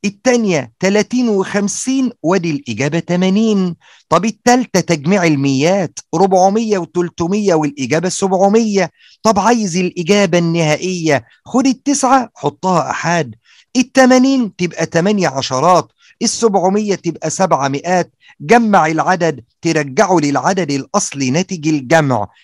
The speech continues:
إمتى؟ لو جمعت خانات الأحاد والعشرات والمئات.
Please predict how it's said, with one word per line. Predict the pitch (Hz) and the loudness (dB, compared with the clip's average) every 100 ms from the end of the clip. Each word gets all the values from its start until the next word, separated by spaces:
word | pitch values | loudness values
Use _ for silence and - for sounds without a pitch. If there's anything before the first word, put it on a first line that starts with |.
| - | 0
إمتى؟ | 254 262 - 156 110 | 2 2 0 0 0
لو | 135 135 | -2 -2
جمعت | 123 143 143 170 - | -2 -2 0 -2 -4
خانات | 123 139 147 175 | -8 -4 -4 -4
الأحاد | 139 - 131 - 185 156 | -6 -6 -8 -4 -2 -2
والعشرات | 139 117 117 120 135 208 196 | -2 0 -2 -2 -4 -4 -6
والمئات. | 208 208 202 170 151 117 | -6 -4 -4 -2 -2 -4